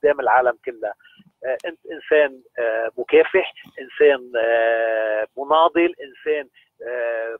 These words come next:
مقاوم، وعندك دي-، عندك جلد، عندك جلد إنك تتحمل كل شيء، واللي عم تعمله أكثر من رائع. وأنا بقول لك ما في حدا يتعاطى الشأن الثقافي ما في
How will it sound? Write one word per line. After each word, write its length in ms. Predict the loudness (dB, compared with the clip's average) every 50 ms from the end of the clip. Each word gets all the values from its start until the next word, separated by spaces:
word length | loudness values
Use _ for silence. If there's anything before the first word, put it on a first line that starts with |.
| _ -18
مقاوم، 560 | -14 -6 0 2 2 4 4 2 -2 -4 -4
وعندك 540 | -6 -4 -4 -4 -4 -6 -6 -2 -2 -2 -4 _ _ -20 -20 _ _ _ -2
دي-، 140 | -2 0 0
عندك 280 | -2 -8 -4 -4 -4 -4 0 0
جلد، 240 | 0 0 0 -2 -4
عندك 180 | -6 -14 -14 _ _ -4 -4
جلد 260 | -2 -2 -2 -4 -6
إنك 200 | -12 -14 -14 _ -16
تتحمل 640 | -14 -8 -4 -4 -4 -4 -6 -8 -6 -6 -6 -6 -12 _ _ _ _ _ -12 -10
كل 180 | -8 -8 -8 -8 -8 -8
شيء، 280 | -8 -6 -6 -6 -8 _ _ _ _ _ _ -20 _ -10
واللي 460 | -6 0 4 4 4 4 4 2 2 2
عم 180 | 2 2 0
تعمله 580 | 0 -2 -2 -2 -2 -4 -6 -6 -4 -6 -6 -6 -6
أكثر 340 | -8 -8 -8 -6 -6 -6 -6
من 100 | -6 -8
رائع. 400 | -4 -2 0 -2 -2 -2 -6 -10
وأنا 260 | -8 -8 -8 -8 -10
بقول 220 | -12 -12 -12 -10 -8
لك 140 | -10 -10 _ _ _ _ _ _ _ _ _ _
ما 200 | 0 2 2 2 2 -2
في 140 | -8 -8 -6
حدا 240 | -4 -4 -2 -2 -2
يتعاطى 460 | -2 -2 -2 0 0 0 0 -2 -6
الشأن 340 | -12 -12 -12 -12 -12 -12 -16
الثقافي 520 | -20 _ -8 -4 -2 -2 -2 -4 -6 -10 -8
ما 60 | -8 -6
في 120 | -6 -6